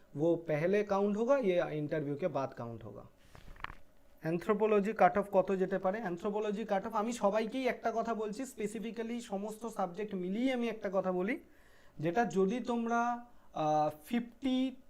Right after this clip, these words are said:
টু প্লাস থাকো জেনারেল ক্যান্ডিডেট, তাহলে তোমরা ধরে রাখো যে তোমরা সেফ জোনে, আর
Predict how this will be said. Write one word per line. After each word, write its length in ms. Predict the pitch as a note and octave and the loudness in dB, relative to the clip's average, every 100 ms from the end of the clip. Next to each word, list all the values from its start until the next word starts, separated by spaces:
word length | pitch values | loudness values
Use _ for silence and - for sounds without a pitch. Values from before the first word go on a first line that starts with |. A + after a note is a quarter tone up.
| - - - | -20 -14 -2
টু 240 | A#3+ C4 - | 0 0 2
প্লাস 300 | A3 G#3 G#3 | 4 4 2
থাকো 260 | A#3 A3 A#3+ | -4 -4 -4
জেনারেল 420 | F#3 F#3+ G#3 A#3 | -2 0 2 2
ক্যান্ডিডেট, 560 | A3+ G#3 G3 G3 A#3+ G3+ | 0 -2 -2 -2 -4 -2
তাহলে 260 | F3 F#3 | 0 0
তোমরা 280 | F#3+ G3 G3 | -4 -2 -2
ধরে 280 | D#3 E3 E3+ | -2 -4 0
রাখো 260 | F#3+ G#3+ | 0 0
যে 140 | A3+ F3 | -6 -8
তোমরা 260 | E3+ E3 E3 | -8 -10 -6
সেফ 220 | D#3 D3+ D#3 | -6 -4 -4
জোনে, 240 | G3+ A#3+ - - - | -4 -6 -12 -20 -20
আর 100 | - | -8